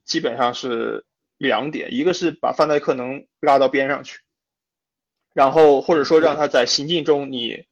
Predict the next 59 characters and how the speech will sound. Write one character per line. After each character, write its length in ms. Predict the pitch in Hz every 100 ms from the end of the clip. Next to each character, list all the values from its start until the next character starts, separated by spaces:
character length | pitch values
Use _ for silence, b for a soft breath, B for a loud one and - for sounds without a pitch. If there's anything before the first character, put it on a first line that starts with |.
| _
传 220 | - 123
中， 280 | 131 139 143 _ b b _
范 160 | - 131
戴 100 | 131
克 140 | 143
可 120 | 131
能， 360 | 123 120 117 - _ _
对， 260 | - 120 - _
因 120 | 139
为 60 | 135
他 140 | 135
人 180 | 139 127
高 120 | 135
马 140 | 143 131
大 180 | - 120
嘛， 60 | - -
他 40 |
可 120 | -
能， 280 | 127 131 147 _
可 100 | -
能 260 | 131 123 131
这 140 | 143
种 220 | 127 120
传 180 | 123 127
中 100 | 127
球 260 | 127 120 131
他 100 | -
可 80 | 131
能 100 | 120
没 140 | 117
封 220 | 123 143
好， 160 | 143 - b _
然 140 | 120
后 180 | 120 123 - _
这 120 | - 180
样 120 | 143
是 140 | 139
一 20 |
种 200 | 131 - -
进 140 | - 135
球 120 | 127
模 200 | 127 -
式。 120 | - B B -
再 180 | 226 180
一 20 |
个 80 | 160
就 100 | 170
是 160 | 160
多 220 | 143 175
个 240 | 175 170 135
点 400 | - 139 101 - _
来 220 | - 127
回 340 | 135 139 139 - _ _ _ _
插， 260 | - 170 - _ _ _
对， 260 | 131 - _ b b
不 80 | 180
管 220 | 156 143
你 80 | 131
是， 480 | 120 151 139 131